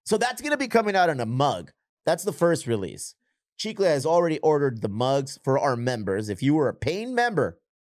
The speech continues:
from December first, as of December first, paying members,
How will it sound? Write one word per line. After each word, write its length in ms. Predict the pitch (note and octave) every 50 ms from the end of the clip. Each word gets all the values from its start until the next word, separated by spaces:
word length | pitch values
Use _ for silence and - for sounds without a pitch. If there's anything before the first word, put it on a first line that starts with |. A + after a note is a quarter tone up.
| _ _ _ _ _ _ _ _ _ _
from 260 | _ - C#3 B2 A2 G#2
December 540 | - A2 - - - E3 F#3 F#3+ F#3+ G#3+ F3+
first, 600 | - - F3+ F#3 D3+ F#2+ - - - - - _ _ _ _ _ _ _ _ _ _ _ _ -
as 240 | A2+ C3+ C#3+ B2+
of 140 | B2+ A#2 F#2+ F#2+
December 580 | - G2 F#2 - - D#3+ F#3+ G3 F#3+ G#3+ G#3 F3
first, 420 | - F3 E3+ C#3+ B2 G#2+ - -
paying 360 | - B2 D3 F3+ G3 G#3 G#3
members, 520 | G#3+ A3+ A3+ G3+ D3+ B2 G#2 F#2+ F#2 -